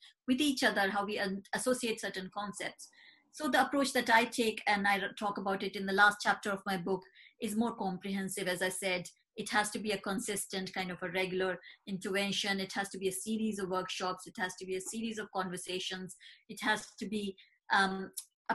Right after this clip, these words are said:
place where people have more opportunity to engage and to acknowledge their biases, and have a number of questionnaires which I've developed that people find it, or, or more workshop, more interactive discussions rather than just sitting in front of a computer.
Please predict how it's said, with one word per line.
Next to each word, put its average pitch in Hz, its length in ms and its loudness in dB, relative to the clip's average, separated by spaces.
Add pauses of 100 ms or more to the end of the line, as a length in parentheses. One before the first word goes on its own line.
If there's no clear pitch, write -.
place 226 460 6 (160)
where 196 120 -2
people 214 360 2
have 196 240 4
more 196 260 -2
opportunity 214 800 0 (340)
to 196 320 -2
engage 190 580 2
and 180 280 0
to - 140 -6
acknowledge 185 480 0
their 185 140 -4
biases, 175 480 -2
and 180 100 -4
have 196 240 4 (380)
a - 20 -8
number 190 200 0
of 185 180 -2
questionnaires 247 680 4
which 233 200 -2
I've 202 200 2
developed 208 540 4 (280)
that 208 140 -8
people 214 300 -2
find 196 320 0
it, 190 180 -6 (360)
or, 196 240 4
or 202 180 2
more 208 220 2
workshop, 190 640 2
more 202 220 -4
interactive 185 680 0
discussions 180 640 -4
rather 185 220 2
than 190 220 -2
just 190 200 -4
sitting 185 220 -6
in 180 120 -8
front 180 200 -8
of 180 120 -12
a 190 40 -8
computer. 185 480 -8